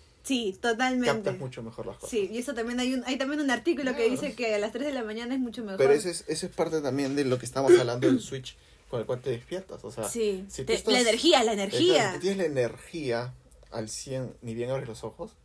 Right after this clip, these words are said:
Speaker 2: prefiero enfocarme cuando mi energía está al cien, que cuando estoy acabando esa batería y puedo utilizar ese margen de lo que me queda en otras cosas.
Speaker 1: Sí.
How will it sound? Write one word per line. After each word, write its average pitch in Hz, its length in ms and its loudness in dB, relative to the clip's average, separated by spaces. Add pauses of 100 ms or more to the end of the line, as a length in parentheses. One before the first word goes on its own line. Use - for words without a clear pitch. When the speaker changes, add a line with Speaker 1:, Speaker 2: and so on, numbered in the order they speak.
(480)
Speaker 2:
prefiero 131 600 -2
enfocarme 120 580 -10
cuando 107 260 -10
mi 104 80 -8
energía 110 320 -8
está 120 160 -12
al 107 100 -10
cien, 131 260 -8 (640)
que 127 160 -4
cuando 104 520 -6
estoy 123 520 -2
acabando 113 720 -4
esa 151 160 -8
batería 135 720 -4 (480)
y 135 80 -10
puedo - 200 -6
utilizar - 440 -8
ese - 180 -8
margen 151 800 -8 (520)
de 127 120 0
lo 117 120 -2
que 120 120 -6
me 117 140 -4
queda 165 380 -2 (320)
en 123 120 -6
otras 117 180 -8
cosas. - 240 -18 (400)
Speaker 1:
Sí. 202 320 -12